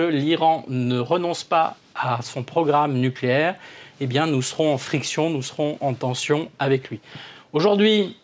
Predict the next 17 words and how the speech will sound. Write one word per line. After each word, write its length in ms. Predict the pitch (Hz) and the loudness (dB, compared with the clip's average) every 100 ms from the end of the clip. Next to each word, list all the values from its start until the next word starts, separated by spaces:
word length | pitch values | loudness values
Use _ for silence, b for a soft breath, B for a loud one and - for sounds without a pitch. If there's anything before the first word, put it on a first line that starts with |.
| - | -2
on 120 | 170 | 2
en 120 | 180 | 4
est 80 | 165 | 4
là. 260 | 139 190 - B B B B B B B B B B B - | 4 2 0 B B B B B B B B B B B 0
Le 160 | 175 | 2
risque, 380 | 214 226 208 170 147 | 4 2 0 -2 -2
c'est 260 | 151 - 170 | -4 -4 -4
que 1080 | - 160 151 147 143 139 139 135 131 135 131 | -2 2 4 4 4 4 4 4 4 4 2
l'Iran, 560 | 151 180 175 190 190 | 0 0 2 2 2
qui 160 | - 143 | -2 -4
s'approche 1000 | - 170 - - 214 214 - - - - - | 0 -2 -2 0 2 2 -2 -4 -6 -10 -10
doucement 680 | 120 190 185 - 185 180 175 | -6 -6 -6 -4 0 0 2
mais 200 | 147 151 | 0 -2
sûrement 500 | - 165 170 170 160 | -2 0 4 2 2
du 240 | 123 131 | -2 -2
seuil 420 | - - 196 185 | -2 2 2 0
technologique 920 | 185 175 - 156 151 147 160 - - | -2 -4 0 2 4 2 -2 -6 -8